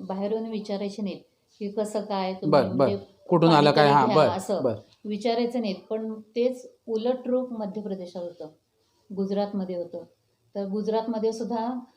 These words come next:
Speaker 1: इतकी लोकं म्हणजे श्रद्धाळू आहेत, ते पण असं, म्हणजे त्यांची मोठी मोठी घरं, पण त्यांच्यातल्या काही बायका अशा खाली उतरून येऊ शकत नाही, तर वरती बसायच्या त्या आणि सगळं पॅकेट्स तयार करून ठेवायच्या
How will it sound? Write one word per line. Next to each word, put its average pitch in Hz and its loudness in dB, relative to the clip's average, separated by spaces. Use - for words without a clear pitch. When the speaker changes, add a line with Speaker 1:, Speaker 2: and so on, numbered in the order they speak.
Speaker 1:
इतकी 254 -6
लोकं 247 2
म्हणजे 214 -2
श्रद्धाळू 208 -2
आहेत, 190 0
ते - -8
पण 240 -2
असं, 220 -4
म्हणजे 202 -4
त्यांची 196 -4
मोठी 214 -4
मोठी 233 -2
घरं, 220 -2
पण 208 -4
त्यांच्यातल्या 214 -4
काही 208 -2
बायका 208 0
अशा 208 -4
खाली 190 -4
उतरून 196 -4
येऊ 185 -4
शकत 196 -8
नाही, 196 -4
तर 220 -4
वरती 226 -2
बसायच्या 220 -2
त्या 151 -8
आणि 214 -6
सगळं 220 0
पॅकेट्स 233 -4
तयार 208 -2
करून 214 -4
ठेवायच्या 170 -6